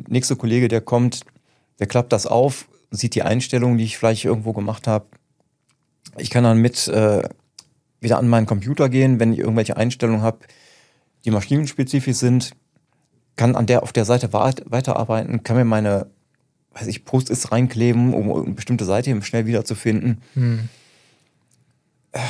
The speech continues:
Speaker 1: ja, mit, mit Tablet so hin und her laufen, ja, ginge auch. Aber wenn man dann auch die, die Finger vielleicht mal ein bisschen schmutzig hat, Papier, kann ich das Notes nochmal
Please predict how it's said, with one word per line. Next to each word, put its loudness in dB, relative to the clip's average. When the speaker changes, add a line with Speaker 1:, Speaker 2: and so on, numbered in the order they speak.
Speaker 1:
ja, 4
mit, 2
mit 0
Tablet 0
so 2
hin 4
und 2
her 4
laufen, 2
ja, 4
ginge -2
auch. 0
Aber 0
wenn 0
man 2
dann 2
auch 0
die, -2
die -6
Finger 0
vielleicht -2
mal 0
ein 0
bisschen -2
schmutzig -2
hat, 0
Papier, 0
kann 2
ich 2
das -2
Notes -4
nochmal -2